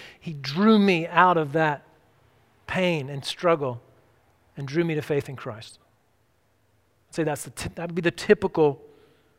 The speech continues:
typical story. And the alternative is to just stay in life under the sun,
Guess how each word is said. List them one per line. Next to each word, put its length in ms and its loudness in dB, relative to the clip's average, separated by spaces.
typical 640 2
story. 640 2
And 100 2
the 80 10
alternative 920 6
is 120 2
to 100 -4
just 360 -2
stay 800 6
in 160 4
life 420 6
under 200 2
the 120 -2
sun, 460 -6